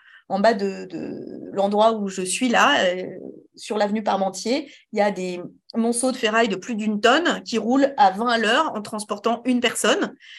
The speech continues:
alors qu'elles sont, euh, prévues pour en transporter cinq avec tout leur bagage à cent quatre-vingts kilomètres à l'heure, alors même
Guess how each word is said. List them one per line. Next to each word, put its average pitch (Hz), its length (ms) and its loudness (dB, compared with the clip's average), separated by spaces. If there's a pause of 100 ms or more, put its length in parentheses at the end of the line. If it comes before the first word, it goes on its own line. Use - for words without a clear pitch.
(140)
alors 208 260 4
qu'elles 208 220 0
sont, 226 400 -4
euh, 196 60 -2
prévues 226 340 -2
pour 220 140 -6
en 202 80 0
transporter 196 440 -6
cinq 262 360 0
avec 196 220 -2
tout - 100 -8
leur 214 140 2
bagage 220 360 2
à 214 80 0
cent 294 180 0
quatre-vingts 262 360 -4
kilomètres 202 380 -2
à 202 60 4
l'heure, 294 260 4
alors 202 240 2
même 269 240 2